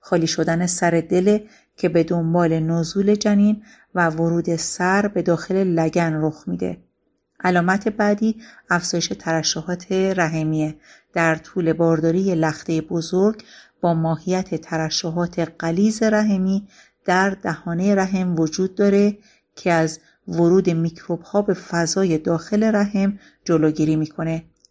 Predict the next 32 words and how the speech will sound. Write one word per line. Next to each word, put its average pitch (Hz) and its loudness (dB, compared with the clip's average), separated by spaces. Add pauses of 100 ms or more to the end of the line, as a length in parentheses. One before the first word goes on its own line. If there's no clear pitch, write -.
با 180 0
نزدیک 170 -2
شدن 170 0
به 165 0
موعد 165 2
زایمان 220 4 (340)
این 185 0
لخته 165 -2
جدا 175 2
و 208 4 (300)
دفع 151 -2
می‌شه. 165 -4 (440)
علامت 165 0
سوم 175 0 (320)
نشت 180 0
مایع 160 -2
با-، 160 -8
یا 175 4
پارگی 165 0
کیسهٔ 220 -2
آبه 208 2 (540)
و 185 6
آخرین 175 0
علامت 208 0 (440)
انقباضات 165 0
رحمی 170 0 (360)
و 190 4
دردهای 165 -2
ناحیهٔ 170 0
لگن 180 2
و 180 0
کمره. 156 -4